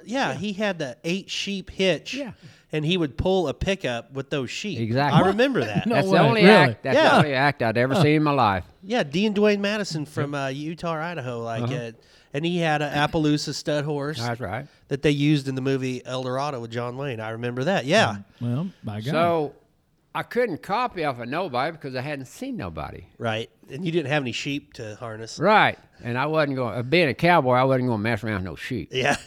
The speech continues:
Speaker 1: <laughs>
Speaker 2: Uh, you know, I heard too many sheep jokes growing up as a cowboy.
Speaker 1: Yeah.
Speaker 2: Especially when you wear your boots like I do.
Speaker 1: <laughs> Yeah, for
Speaker 2: Pants,
Speaker 1: sure.
Speaker 2: pant legs tucked in.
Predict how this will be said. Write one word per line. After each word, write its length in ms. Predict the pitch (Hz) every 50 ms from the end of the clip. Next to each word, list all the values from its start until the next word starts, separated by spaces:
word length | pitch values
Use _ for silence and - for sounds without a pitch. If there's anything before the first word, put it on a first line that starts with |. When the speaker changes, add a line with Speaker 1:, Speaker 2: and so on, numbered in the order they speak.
| - _ -
Speaker 1:
<laughs> 220 | 220 - - 208 - _ _ _ _ _ _ _ _ _ _ _ _ _ _ -
Speaker 2:
Uh, 260 | 117 110 110 107 98 95 - _ _ _ _ _ _ _ _ _
you 80 | - 110
know, 100 | 113 104
I 120 | 101 107 101
heard 220 | 113 123 107 - -
too 100 | 127 117
many 160 | 110 101 87
sheep 400 | - - - 143 143 123 - 87
jokes 280 | 87 101 90 78 - _ -
growing 220 | 113 110 104 104
up 120 | 92 -
as 100 | 90 80
a 40 | 76
cowboy. 420 | - - 180 196 143 107 101 104 127
Speaker 1:
Yeah. 240 | 123 123 110 98 107 - -
Speaker 2:
Especially 380 | - - 247 285 277 233 214 196
when 160 | 190 196 190
you 100 | 180 160
wear 160 | 165 185 190
your 140 | 185 160 147
boots 340 | 139 160 170 170 170 - -
like 220 | 147 139 135 -
I 160 | 180 208 220
do. 240 | 175 120 90 80 87 95 127 -
Speaker 1:
<laughs> 120 | - -
Yeah, 240 | 175 156 147 175 156
for 80 | 156
Speaker 2:
Pants, 260 | 139 160 160 147 123 -
Speaker 1:
sure. 300 | - 170 135 95 104 - _
Speaker 2:
pant 240 | - 147 151 127 110
legs 160 | 101 87 - -
tucked 280 | - 107 85 76 - -
in. 180 | 78 69 78